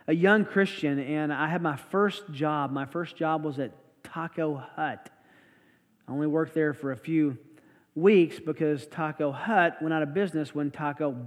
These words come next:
Bell bought them out. And then I went and worked at McDonald's, which was across the street. But I remember going to this first interview, and I was, I mean, this is a fast food, and I'm sixteen, and I, and I, I'm, I, I, I wanted a job. I,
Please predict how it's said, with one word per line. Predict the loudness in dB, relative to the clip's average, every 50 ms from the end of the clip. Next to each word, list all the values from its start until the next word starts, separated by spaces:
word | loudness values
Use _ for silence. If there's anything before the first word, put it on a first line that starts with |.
| -12 -12 -14 -12 _ 4
Bell | 6 6 8 8 6 4 4 2 0 -2
bought | -4 -8 -4 -2 0 0 0 -2
them | -2 -2
out. | -2 -2 -2 -4 -6 -8 -14 -20 _ _ _ _ _ _ _ _ _ _ _ _ _ _ _ _ _ _ _ _
And | -6 -4
then | -2 -2
I | 0
went | 0 -2 -2
and | -2 -4
worked | -4 -6 -4 -6
at | -6
McDonald's, | -6 -4 -2 0 0 0 0 0 -2 -6
which | -8 -10 -8 -10 -12 -10 -10
was | -12 -12 -10 -12
across | -14 -10 -6 -6 -6 -6 -8
the | -14
street. | -16 -10 -8 -6 -6 -6 -6 -10 -14 _ _ _ _ _ _ _ _ _ _ _ _ _ _ _ _ _ _ _ _ _ _ _ _ _ _ 0
But | 2 4
I |
remember | 4 4 4 2 2 2 2 0 0 -2 -10 -14 -12 -8
going | -4 -2 -2 -2
to | 0
this | 0 -2 -4 -2
first | -2 -2 -2 -2 -4
interview, | -4 -2 -2 -2 0 -2 -4 -4 -4 -2
and | -2 0
I | 0
was, | 0 0 -2 -2 -4
I | -10 -16 -16 -18 _ _ _ -6 -4
mean, | -4
this | -2 -2 -4
is | -4 -2
a | -4 -4 -6
fast | -10 -4 -2 0 0 0 -2 -4 -12 -12
food, | -8 -6 -6 -6 -4
and | -6 -6
I'm | -8 -8 -10
sixteen, | -14 -14 -8 -8 -8 -8 -8 -16 -10 -8 -6 -4 -4 -4
and | -4 -6
I, | -8 -8 -10 -14 -16 -18 _ -20 _ _ _ _ _ _
and | -8 -6
I, | -6 -6 -4 -4
I'm, | -6 -6 -6
I, | -8 -12 -16
I, | -16 -20 _ _ -20 -20 -20 -20 -20 -20 _ _ -20 -16 -12 -8
I | -6
wanted | -4 -4 -2 0 0 2 2
a | 2 0
job. | 0 0 0 2 2 2 0 -2 -4
I, | -6 -8 -8 -8 -8 -10 -10